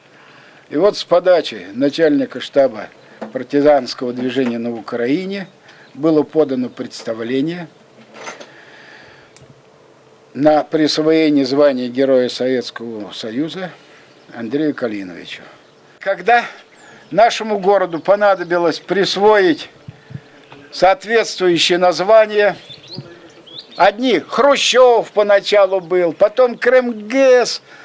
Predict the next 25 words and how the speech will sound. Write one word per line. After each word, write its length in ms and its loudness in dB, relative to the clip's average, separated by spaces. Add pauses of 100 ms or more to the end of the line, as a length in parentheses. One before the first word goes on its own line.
(240)
потом 640 0 (480)
ещё 420 2
чего 380 0
это. 340 -2 (640)
Андрей 420 2
Калинович 500 -2
говорит: 360 0 (840)
«Ребята, 560 0 (100)
давайте 440 0
город 300 -2
назовём 380 -2
Светловодск». 800 -4 (1400)
Поехал 440 2
в 100 -8
Киев, 540 0 (640)
а 100 0
Ковпак 540 2
в 40 -18
то 120 0
время 280 0
был 140 0
заместителем 840 -2
при-, 280 0
э, 40 -6
э, 720 4